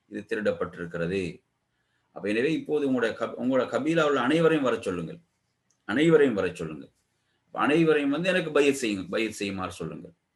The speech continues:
அப்போது அனைவரும் வருகிறார்கள். அனைவரும் வந்து இவரிடம் பையத் செய்ய ஆரம்பிக்கிறார்கள்,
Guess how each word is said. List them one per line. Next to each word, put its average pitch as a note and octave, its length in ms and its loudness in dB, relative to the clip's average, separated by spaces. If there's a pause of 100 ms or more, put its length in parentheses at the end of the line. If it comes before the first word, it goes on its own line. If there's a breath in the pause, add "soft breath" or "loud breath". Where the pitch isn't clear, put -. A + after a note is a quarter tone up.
(220)
அப்போது F#2+ 260 -6
அனைவரும் A2+ 540 -2 (460)
வருகிறார்கள். C3 680 -2 (440 soft breath)
அனைவரும் E3+ 560 0
வந்து D#3 320 -2 (520)
இவரிடம் B2+ 580 0
பையத் B2+ 280 0
செய்ய G#2 180 -2
ஆரம்பிக்கிறார்கள், C#3+ 880 -2